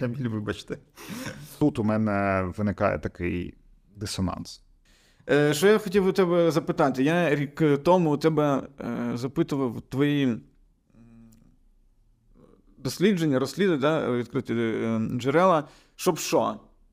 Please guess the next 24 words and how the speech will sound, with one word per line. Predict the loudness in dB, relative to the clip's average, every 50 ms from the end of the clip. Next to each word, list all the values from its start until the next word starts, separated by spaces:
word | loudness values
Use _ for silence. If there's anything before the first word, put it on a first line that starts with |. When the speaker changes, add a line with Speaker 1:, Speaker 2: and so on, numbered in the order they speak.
| _ _ _ _ _ _ _ -12
Speaker 2:
І | -4
ти | 0 0 0
сказав, | 2 4 4 4 4 4 2
от, | 0 0
наприклад, | 0 -2 0 0 0 0 2 -2 -2 -2 -2 -16 _ _ _ _ _ _ _ _ _ _ _ _ _ _ -20 _ _ -8
е, | -6 -4 -4 -4 -4 -4 2
ти | 2 4
відкриваєш | 4 4 2 0 0 2 4 4 2 2 -2 -4 -8 -2
сім, | 0 2 4 4 2 0 -4 -8 _ _ _ _ _ _ _
що | -14 -8 -2 0 0 2 2 0 2
от | 0 -2 0 -2
такий-то, | -6 -4 -2 -2 -2 -2 -2 -2 -2 -2 -2 -6 -10 _ _ _ _ _ _ _ -14
е, | -12 -8 -6 -4 -4 -4 -4 -6 -8 -12 _ _ _
солдат, | -8 -4 -2 -2 0 4 4 6 6 4 2 0 -6 -20 -20 _ -10
е, | -6
гвалтував, | -6 -4 -4 -2 -2 -4 -4 -4 -4 0 2 2 4 4 2 0 -2 -6
вбивав, | -16 -12 -6 -4 0 2 4 6 6 4 2 0 -10 -18 -8 -4
і | -2 -2 0 0 -2 -2 -2 -2 -2 -2 -2 -4 -6 -8 _ _ _ _ _ _
всі | -6 2 4 6
його | 6 6 4 2 0
сусіди | -2 -6 -4 2 2 4 4 4 2
будуть | 2 2 0 0 -2 -4
знати, | -2 0 4 4 4 4 2 0 -2 0 0 0 -4 -8 _ _ _ _ _ _ _ _ _ _
і, | -6 -4 -4 -4